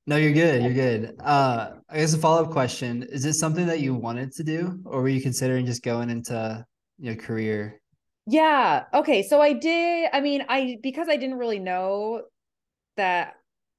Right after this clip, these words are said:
Speaker 2: I would get a running contract or if that was even gonna work out, I was, like, going to job fairs
Speaker 1: Mm-hmm.
Speaker 2: and I guess interviewing for a couple of jobs, which they are terrible, man. Job fairs were the
Speaker 1: Oh,
Speaker 2: worst.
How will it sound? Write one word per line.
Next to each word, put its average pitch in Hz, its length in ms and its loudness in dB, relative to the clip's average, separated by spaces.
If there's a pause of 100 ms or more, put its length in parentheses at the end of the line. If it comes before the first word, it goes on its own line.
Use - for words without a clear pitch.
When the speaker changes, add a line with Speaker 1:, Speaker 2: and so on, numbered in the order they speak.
(100)
Speaker 2:
I 170 300 0
would 160 240 -4
get 170 160 -2
a 160 60 -2
running 160 320 -4
contract 185 640 -4
or 165 80 -2
if 165 160 -4
that 160 100 0
was 160 120 -6
even 160 140 -6
gonna 151 160 -4
work 156 240 -4
out, 165 240 0
I 208 140 2
was, 226 360 2
like, 285 240 -2 (140)
going 208 320 0
to 226 100 -10
job 190 500 -4
fairs 208 680 -4 (160)
Speaker 1:
Mm-hmm. 165 320 -2 (100)
Speaker 2:
and 156 160 -18 (120)
I 170 100 -2
guess 220 420 0
interviewing 220 920 -4 (100)
for 170 840 0 (720)
a 180 60 -10
couple 202 380 -2
of 202 80 -2
jobs, 214 420 -2
which 220 120 -6
they 277 160 2
are 269 60 -2
terrible, 151 460 -6
man. 151 340 -6
Job 247 340 2
fairs 294 360 2
were 185 260 0
the 156 140 -2 (100)
Speaker 1:
Oh, 143 300 -4
Speaker 2:
worst. 101 80 -14